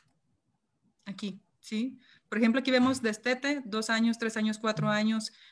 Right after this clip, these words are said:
En cuanto a avena, cambia, eh, dependiendo a, a su, a su etapa de fisiológica del caballo, cambia la dosis y también en el alimento, ¿sí? Entonces, interviene mucho tanto su,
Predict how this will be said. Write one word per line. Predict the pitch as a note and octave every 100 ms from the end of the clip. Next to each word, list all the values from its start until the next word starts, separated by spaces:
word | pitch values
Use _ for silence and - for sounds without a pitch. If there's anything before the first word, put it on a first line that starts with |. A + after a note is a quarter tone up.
| _
En | G#3+ G#3+
cuanto | A3+ A3+ A3 A3
a | A3 A3
avena, | G#3+ A#3+ D#4 D#4 E4+ - - - - _ _ _ _ _
cambia, | A3 A3+ A#3 A#3+ B3 B3 - _ _ _ _ _
eh, | G3+ G3+ G3+ G3+ G3 G3 F#3+ - _
dependiendo | F3+ F#3+ G3+ G3+ G#3
a, | A#3 A#3 A3+
a | - G3
su, | G#3+ G#3 G3 -
a |
su | G3+ G3
etapa | F#3+ G3 A3+
de | A3+ A3
fisiológica | A3 G3+ A3 G#3+
del | G#3+
caballo, | G3+ G3 G3+ G#3
cambia | A3 A3+
la | A3+
dosis | G3+ A3 D4 E4 - - - _
y | G3
también | G3+ G3+ G#3+
en |
el | A3+
alimento, | G#3 F#3+ G3 G#3 G3+ F3+
¿sí? | - A3
Entonces, | A3+ G3+ G#3+ G#3+
interviene | G3+ G3+ G3+ A3+
mucho | A#3 A#3+ A#3+
tanto | A3 G3 G3 F#3
su, | - G3 F3+